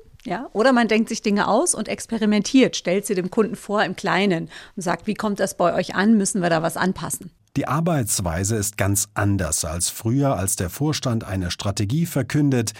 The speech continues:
Speaker 2: die Abteilungen an der Umsetzung gearbeitet haben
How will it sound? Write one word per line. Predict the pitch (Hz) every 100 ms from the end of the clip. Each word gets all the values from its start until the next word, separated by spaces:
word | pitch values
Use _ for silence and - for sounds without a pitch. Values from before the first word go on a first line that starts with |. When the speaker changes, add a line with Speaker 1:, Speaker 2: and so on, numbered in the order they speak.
| - - 107
Speaker 2:
die |
Abteilungen | - - - 110 135 139 131 113
an | 95
der | 98 -
Umsetzung | 170 185 110 85 - 85
gearbeitet | 80 - 117 123 123 117 104
haben | 107 98 104